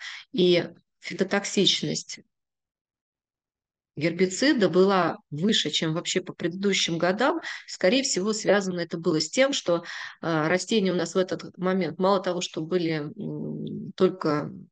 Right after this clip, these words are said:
м, что обработаны заморозком, а, и так испытывали стресс, и мы видели, что и характерные признаки фитотоксичности на экспрессе, ну, на большинстве гибридов.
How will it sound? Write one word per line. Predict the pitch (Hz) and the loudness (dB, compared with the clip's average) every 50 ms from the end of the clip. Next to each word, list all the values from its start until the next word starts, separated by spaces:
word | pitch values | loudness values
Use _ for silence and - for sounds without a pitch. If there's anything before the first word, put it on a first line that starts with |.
| - | -12
м, | 160 160 151 - - - - _ _ _ _ _ _ | -10 -10 -10 -10 -12 -18 -20 _ _ _ _ _ _
что | - - - - - 175 143 | -6 -6 -2 2 4 4 4
обработаны | 160 170 160 185 202 196 202 196 190 - 165 165 165 156 151 | 4 4 4 4 4 6 6 6 6 4 2 2 4 2 2
заморозком, | 151 156 240 285 262 233 180 - - - 160 156 165 156 - - - - - - - - - | 2 2 2 4 4 2 0 0 -2 -4 -4 -4 -4 -6 -8 -10 -10 -8 -10 -10 -12 -10 -4
а, | 170 170 170 160 151 147 | -2 0 0 0 0 0
и | - 190 | 0 0
так | 190 185 180 180 - | 2 2 2 2 0
испытывали | 170 - - - 190 - 175 147 156 156 165 | -4 -4 -2 -2 0 0 0 -2 0 -2 -2
стресс, | 165 - - - 285 311 311 302 - - - | -4 -2 0 2 4 4 2 0 -4 -6 -2
и | - 185 202 202 185 147 - 101 95 | 0 2 4 4 4 4 2 0 -2
мы | - 180 185 185 | 0 0 2 2
видели, | 185 233 226 220 202 185 175 170 | 2 0 0 2 2 2 2 2
что | 160 - - - - 180 175 170 147 - - - _ _ _ _ - | 0 0 -2 0 0 2 2 2 0 -2 -8 -12 _ _ _ _ -8
и | 165 175 170 160 156 151 143 - - 151 - 160 | -6 -2 -2 -2 -2 -2 -4 -6 -10 -12 -14 -8
характерные | - - 202 220 220 - - 180 160 156 156 147 151 | -2 0 0 0 0 2 4 4 4 2 0 -4 -4
признаки | - 185 190 175 180 151 151 151 - - 156 | 0 0 0 0 0 -4 -8 -8 -8 -8 -8
фитотоксичности | 160 - 180 165 165 - 170 170 - - 269 - - - 160 165 - - | -8 -8 -8 -6 -2 -2 -2 -2 -2 -2 0 0 0 -2 -4 -6 -4 -4
на | 160 160 170 | -2 -2 -2
экспрессе, | 165 165 - - 180 165 151 156 - - - | -4 -6 -6 -2 0 0 0 0 -4 -6 -6
ну, | 147 151 160 156 160 196 202 | -6 -6 -4 -2 0 2 2
на | 180 180 | 2 0
большинстве | 170 165 165 160 - 170 - - - 185 185 | 0 0 0 0 0 -2 -6 -8 -4 -4 -4
гибридов. | 180 - 165 - - 139 - - 220 | -4 -4 -8 -6 -6 -6 -6 -8 -10